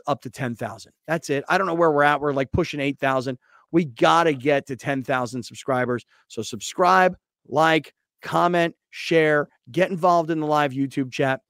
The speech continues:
Do what you gotta do. You know what I'm talking about. All right, it's Kaplan and crew, and we're in the Seven Mile Casino Studios, seven mile casino dot com.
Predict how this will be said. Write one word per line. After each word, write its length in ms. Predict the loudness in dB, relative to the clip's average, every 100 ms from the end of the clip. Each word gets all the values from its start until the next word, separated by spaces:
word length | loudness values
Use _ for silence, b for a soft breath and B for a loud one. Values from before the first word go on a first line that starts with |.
| _ _ _ _ -6
Do 120 | 0
what 200 | 0 0
you 60 | -2
gotta 220 | 0 0
do. 160 | -2 -8
You 160 | -6
know 120 | -2 -2
what 120 | -4
I'm 120 | -8
talking 320 | -12 -14 -14
about. 180 | -12 -4
All 120 | 2
right, 140 | 2 0
it's 140 | 0
Kaplan 340 | 2 4 2
and 80 | 2
crew, 300 | 4 4 2 -2 _ -8
and 100 | 2
we're 120 | 4
in 80 | 4
the 60 |
Seven 280 | 2 0 0
Mile 240 | 0 0 -2
Casino 320 | -6 -4 -4
Studios, 520 | -2 0 0 0 -4 -12 _ _
seven 300 | -2 0 0
mile 240 | -2 -4 -6
casino 580 | -10 -8 -4 -4 -6 -12 _
dot 260 | -12 -12 -12 _ _ _
com. 340 | -10 -10 -10